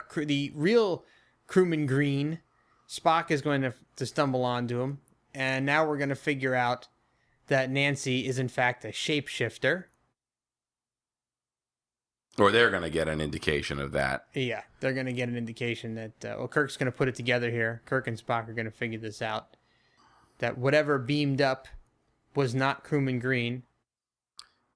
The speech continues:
Speaker 1: Something did.
Speaker 2: Yes, Spock gets that kind of ominous line.
Speaker 1: Mm-hmm. He delivers a lot of those over
Speaker 2: Yeah.
Speaker 1: the years.
Speaker 2: Mm-hmm.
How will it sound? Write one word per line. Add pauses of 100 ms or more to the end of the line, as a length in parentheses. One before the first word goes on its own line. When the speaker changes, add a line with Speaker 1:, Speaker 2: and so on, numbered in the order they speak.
(300)
Speaker 1:
Something
did.
Speaker 2:
Yes,
Spock
gets
that
kind
of
ominous
line.
Speaker 1:
Mm-hmm. (440)
He
delivers
a
lot
of
those
over
Speaker 2:
Yeah.
Speaker 1:
the
years. (260)
Speaker 2:
Mm-hmm.